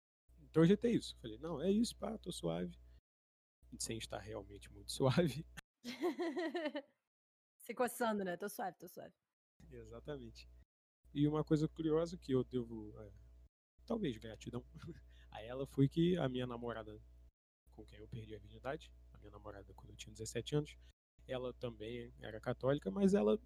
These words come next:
Speaker 1: não era tão, se importava tanto com essas pressões assim, tanto que ela, ela quis, é, perder a virgindade antes de mim.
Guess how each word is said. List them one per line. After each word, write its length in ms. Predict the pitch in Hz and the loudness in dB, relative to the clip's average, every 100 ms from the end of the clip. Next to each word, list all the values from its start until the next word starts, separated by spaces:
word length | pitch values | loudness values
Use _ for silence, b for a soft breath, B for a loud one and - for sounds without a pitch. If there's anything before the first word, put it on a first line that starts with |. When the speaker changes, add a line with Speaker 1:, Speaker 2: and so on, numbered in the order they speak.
| 202 | 0
Speaker 1:
não 380 | 214 220 214 - - - - | 4 4 2 -10 -20 -20 -14
era 220 | 143 151 - | -8 -8 -8
tão, 280 | - 151 156 | -2 -2 0
se 140 | - 123 | -4 0
importava 420 | 139 - 127 120 | -2 0 -4 -4
tanto 420 | 123 123 120 117 | -2 -2 -4 -8
com 120 | - | -6
essas 220 | 110 - | -6 -6
pressões 520 | - 110 101 - 135 117 | -8 -6 -6 -2 -4 -2
assim, 340 | 113 135 160 - b _ _ _ | -8 -8 -8 -10 b _ _ _
tanto 240 | 120 117 | -10 -8
que 100 | - | -2
ela, 240 | 120 123 131 - - - - | 0 0 -4 -8 -20 -18 -8
ela 280 | 117 131 123 - - | -4 -2 -4 -8 4
quis, 440 | 170 160 - - - | 6 6 2 -10 -12
é, 280 | 113 104 98 - - | -10 -10 -12 -18 -10
perder 260 | 123 120 117 | -6 -4 -4
a 40 | |
virgindade 460 | 117 113 117 117 110 | -4 -8 -8 -8 -8
antes 140 | 110 | -8
de 100 | 120 | -8
mim. 160 | 104 | -10